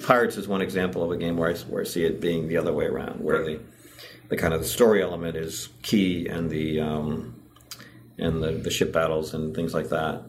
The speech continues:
Speaker 1: are, um, are the kind of spice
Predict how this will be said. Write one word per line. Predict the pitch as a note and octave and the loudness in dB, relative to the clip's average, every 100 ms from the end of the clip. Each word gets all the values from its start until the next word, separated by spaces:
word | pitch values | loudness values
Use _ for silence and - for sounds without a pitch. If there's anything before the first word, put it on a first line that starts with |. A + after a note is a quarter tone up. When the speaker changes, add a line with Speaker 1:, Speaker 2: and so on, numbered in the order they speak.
| - | -12
Speaker 1:
are, | E2 D#2+ D#2+ F2 E2+ - | -8 -6 -4 -4 -6 -6
um, | - G1+ - - - - - - F2 | -6 -8 -10 -14 -20 -20 -10 -8 -6
are | E2+ | -6
the | D#2+ D#2+ - - - - - - - - - - | -2 -4 -6 -18 -20 -20 -20 -20 -20 -20 -20 -6
kind | - E3 | -2 -2
of | |
spice | - - G2 - - | 4 4 4 0 -12